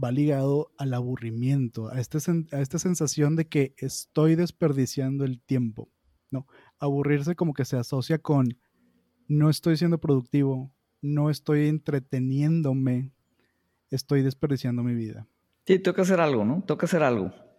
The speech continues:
Speaker 1: Tengo que hacer algo. Y como mencionaba al principio, muchas veces ni siquiera es una actividad como tal. O sea, yo creo que es lo contrario de, de overwhelming, sino underwhelming. O sea, en el sentido de que puedes tener actividades, pero no están estimulándote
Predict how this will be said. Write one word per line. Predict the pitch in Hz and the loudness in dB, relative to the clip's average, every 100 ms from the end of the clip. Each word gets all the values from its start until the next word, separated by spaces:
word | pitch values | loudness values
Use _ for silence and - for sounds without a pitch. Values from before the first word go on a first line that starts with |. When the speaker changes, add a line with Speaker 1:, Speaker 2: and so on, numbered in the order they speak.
| _ | _
Speaker 1:
Tengo | - 156 156 | -2 0 0
que | 175 | -2
hacer | - 170 | 0 2
algo. | 165 151 123 - | 4 4 0 -4
Y | 143 | 2
como | 175 | 4
mencionaba | 175 165 165 | 4 4 2
al | 196 | 2
principio, | 190 208 180 147 | 0 2 0 2
muchas | 160 156 185 | 0 0 0
veces | 180 | 0
ni | 196 | -2
siquiera | - - 151 156 | -2 -2 2 4
es | 165 - _ _ - | 2 0 _ _ -4
una | 151 156 | 0 0
actividad | - 156 135 127 | 0 2 2 2
como | 151 123 | -2 -2
tal. | - 156 139 | 0 0 2
O | |
sea, | 151 135 - - _ | 0 -2 -6 -20 _
yo | 147 | 0
creo | 147 170 | 2 4
que | 175 | 4
es | 170 | 4
lo | 175 | 4
contrario | 165 151 139 151 175 | 2 2 2 4 6
de, | 160 135 135 | 6 4 2
de | 139 | -2
overwhelming, | 131 131 127 143 160 185 214 - | 0 0 2 4 4 4 0 0
sino | 147 131 131 | -2 0 -2
underwhelming. | 135 135 127 131 143 170 185 | -4 -2 0 0 2 2 0
O | |
sea, | 156 | 0
en | 156 | -2
el | |
sentido | 135 143 156 | -2 0 2
de | 170 | 2
que | 165 | 0
puedes | - 170 | 0 -2
tener | - 208 | 0 -4
actividades, | 202 - 180 147 156 165 - _ - - - _ _ | -2 0 2 2 2 -2 -8 _ -20 -20 -20 _ _
pero | - 156 156 | 2 4 4
no | 156 165 | 2 2
están | 175 - 180 165 170 175 - | 0 -4 0 0 0 -2 -8
estimulándote | - - 160 135 135 139 147 - 170 175 | -10 -4 0 2 2 2 0 0 -2 -2